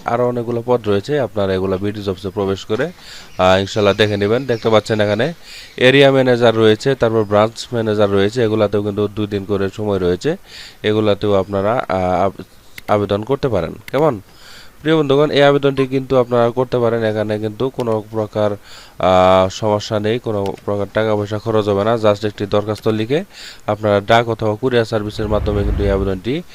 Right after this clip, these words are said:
পাঠিয়ে ইনশাল্লাহ আবেদনটি সম্পন্ন করতে পারেন। এই আবেদনটি কিন্তু শেষ হবে দুই অক্টোবর দুই হাজার চব্বিশ সালে কিন্তু এই আবেদনটি শেষ হবে। এর আগে কিন্তু আপনাদের এই আবেদনটি করে আপনাদের প্রয়োজনীয় কাগজপাতি সহ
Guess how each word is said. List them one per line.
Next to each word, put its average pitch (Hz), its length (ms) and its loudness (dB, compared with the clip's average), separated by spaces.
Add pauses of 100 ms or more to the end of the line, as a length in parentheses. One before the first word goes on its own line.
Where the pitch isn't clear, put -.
(300)
পাঠিয়ে 107 340 2
ইনশাল্লাহ 98 340 0
আবেদনটি 98 280 -4
সম্পন্ন 117 420 -2
করতে 107 200 -4
পারেন। 107 300 0
এই 117 120 2
আবেদনটি 113 380 0
কিন্তু 110 180 -4
শেষ 123 280 -2
হবে 127 260 0 (460)
দুই 139 260 2
অক্টোবর 135 420 2
দুই 113 180 2
হাজার 107 180 2
চব্বিশ 127 380 -4
সালে 104 160 -4
কিন্তু 107 220 -4
এই 101 80 2
আবেদনটি 98 420 -2
শেষ 117 280 -2
হবে। 143 260 2 (400)
এর 117 140 2
আগে 127 220 2
কিন্তু 117 180 -2
আপনাদের 101 380 0
এই 101 120 2
আবেদনটি 101 640 -2 (140)
করে 123 360 0
আপনাদের 98 420 -6
প্রয়োজনীয় 110 480 -2
কাগজপাতি 98 460 -4
সহ 117 360 0